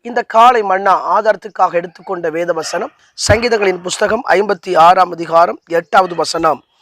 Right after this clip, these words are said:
"என் அலைச்சல்களில் தேவரீர் எண்ணியிருக்கிறீர். என் கண்ணீரை உம்முடைய துருத்தியில் வையும். அவைகள் உம்முடைய கணக்கில் அல்லவோ இருக்கிறது." எனக்கு பிரியமான கர்த்தருடைய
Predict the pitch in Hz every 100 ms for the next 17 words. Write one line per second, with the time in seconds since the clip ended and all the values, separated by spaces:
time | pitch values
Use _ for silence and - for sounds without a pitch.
0 | _ _ 196 220 - - 196 240 302 -
1 | 277 233 220 214 _ 160 190 226 220 208
2 | 202 175 175 208 185 151 165 151 123 _
3 | _ - - 202 233 - 220 277 302 269
4 | 247 214 208 226 208 190 160 - 254 214
5 | 254 220 196 160 160 175 160 127 - -
6 | _ _ _ 170 185 247 226 160 - _
7 | - 208 240 247 220 196 - 190 269 214
8 | 277 254 180 202 202 202 233 262 190 180
9 | 165 170 151 160 139 _ _ _ _ _
10 | 226 254 - 214 - 294 277 208 185 175
11 | 160 147 196 190 214 185